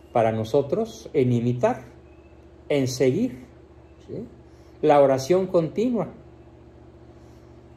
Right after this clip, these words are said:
El evangelista ya nos contaba cómo María guardaba todas esas cosas en su corazón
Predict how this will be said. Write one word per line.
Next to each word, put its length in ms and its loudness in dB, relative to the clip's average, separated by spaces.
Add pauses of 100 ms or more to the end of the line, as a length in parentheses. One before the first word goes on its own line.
(180)
El 120 6
evangelista 680 6
ya 140 4
nos 200 0
contaba 500 2
cómo 300 2
María 420 4
guardaba 840 4
todas 420 4
esas 320 0
cosas 340 0
en 120 -4
su 180 -8
corazón 600 -2